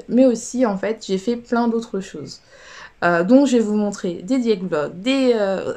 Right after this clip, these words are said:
quand, quand je mange, des, des, des vidéos où je fais des, euh, des recettes de cuisine pour vous aider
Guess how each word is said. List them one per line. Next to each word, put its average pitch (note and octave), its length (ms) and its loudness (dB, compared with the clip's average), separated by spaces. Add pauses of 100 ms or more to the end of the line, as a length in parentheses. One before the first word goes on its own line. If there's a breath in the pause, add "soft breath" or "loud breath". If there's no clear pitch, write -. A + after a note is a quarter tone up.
(140)
quand, C4 280 0
quand C4 200 0
je G#3 100 -2
mange, F3 200 -4
des, C4+ 160 2 (160)
des, A3+ 260 0
des C4 120 2
vidéos B3+ 320 4
où B3 60 2
je A#3 120 -2
fais A#3 160 -4
des, A3+ 200 4
euh, G#3 280 4
des G#3+ 120 2
recettes G#3 360 -2
de G3+ 120 -4
cuisine G3+ 400 -2
pour A#3 200 0
vous A3+ 240 0
aider G#3 320 -4